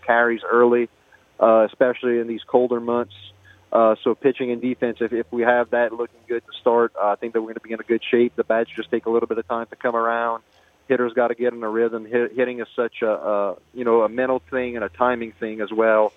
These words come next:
that, uh, you just need live bullets and game reps. You, practice reps are great. They're awesome. Baseball is one of those games that the more you play it,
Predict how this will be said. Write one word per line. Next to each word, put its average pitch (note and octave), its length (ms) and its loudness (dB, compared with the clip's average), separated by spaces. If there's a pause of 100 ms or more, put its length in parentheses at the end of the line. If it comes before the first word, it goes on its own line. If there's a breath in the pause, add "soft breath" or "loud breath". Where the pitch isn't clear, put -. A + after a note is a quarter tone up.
(420 soft breath)
that, A#2 300 2
uh, A2+ 120 -2
you A#2 180 -2
just A#2+ 220 -6
need A#2 140 -4
live A2 340 4
bullets A2 380 0
and G#2 220 -10
game G#2+ 300 -4
reps. G2+ 380 0
You, G#2 160 0
practice A2+ 420 2
reps A#2 240 0
are G#2 60 -6
great. A#2 340 0
They're G#2+ 220 2
awesome. A2+ 400 0 (440 loud breath)
Baseball A#2+ 380 2
is A2+ 60 -6
one A#2+ 120 -4
of A#2 60 -6
those A2 160 -4
games A2+ 280 -8
that A2 100 -8
the G#2+ 80 -8
more A2+ 200 0
you G#2+ 200 -12 (120)
play A#2+ 260 0
it, G2+ 160 -8